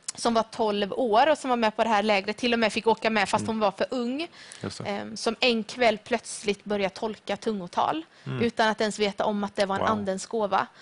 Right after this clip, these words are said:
Speaker 2: Mhm.
Speaker 1: Så kom hon fram till mig och frågade: "Cornelia, varför förstår jag vad alla säger i tungor?"
Speaker 2: Mhm.
Speaker 1: säger hon till mig. Och jag var: "Spännande. <laughs>
Speaker 2: Just
Speaker 1: Jag
Speaker 2: det.
Speaker 1: ska berätta för dig varför."
Speaker 2: Ja.
Speaker 1: Ehm, eh, och sen så får, får vi börja prata om det. Hon förklarar hur hon tolkar tungor
Speaker 2: Just
Speaker 1: och
Speaker 2: det.
Speaker 1: många ungdomar som kommer i funktion.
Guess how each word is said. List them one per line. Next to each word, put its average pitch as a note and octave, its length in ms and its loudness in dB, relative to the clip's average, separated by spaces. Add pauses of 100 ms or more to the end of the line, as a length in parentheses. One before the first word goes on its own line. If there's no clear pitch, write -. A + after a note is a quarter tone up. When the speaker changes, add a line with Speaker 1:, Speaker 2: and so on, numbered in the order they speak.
(120)
Speaker 2:
Mhm. G#2 180 -10
Speaker 1:
Så G#3+ 120 -4
kom A3+ 160 -2
hon A3 140 0
fram A3 220 0
till B3+ 120 -6
mig A#3 160 2
och G#3 60 -4
frågade: - 260 0
"Cornelia, C4+ 340 2
varför A#3+ 260 2
förstår A#3+ 400 0
jag G#3 80 2
vad G3+ 120 2
alla G#3 180 2
säger G3+ 280 0
i G3 60 -2
tungor?" B3 520 -2 (300)
Speaker 2:
Mhm. A2+ 240 -8
Speaker 1:
säger C#4+ 240 2
hon B3 100 2
till A#3 100 -4
mig. A3 240 -2 (240)
Och - 220 -6
jag G3 140 0
var: F3+ 220 0 (460)
"Spännande. D4+ 560 4
<laughs> - 180 4
Speaker 2:
Just - 0 - (260)
Speaker 1:
Jag F#2+ 120 -2
Speaker 2:
det. A#3+ 100 4
Speaker 1:
ska C#4 160 0
berätta C4+ 340 2
för - 100 -2
dig C4+ 120 4
varför." A3 520 0 (340)
Speaker 2:
Ja. - 60 -6
Speaker 1:
Ehm, A2 560 -6 (480)
eh, G#3 240 -8
och A#3 160 -4
sen A3+ 200 0
så A3 140 -6
får, A3 380 -2
får - 120 -8
vi A3+ 280 -2 (360)
börja A#3 100 4
prata B3 360 2
om A3 140 2
det. A#3 180 4
Hon A#3+ 140 2
förklarar A#3 440 2
hur A3 60 0
hon G#3+ 140 -2
tolkar G#3+ 280 -2
tungor A3+ 560 -4
Speaker 2:
Just G#3 120 -2
Speaker 1:
och F#3 60 -4
Speaker 2:
det. - 360 -8
Speaker 1:
många B3 300 4
ungdomar G#3 360 -2
som G#3 160 -8
kommer F#3 280 -8
i F#3 80 -8
funktion. G#3+ 520 -8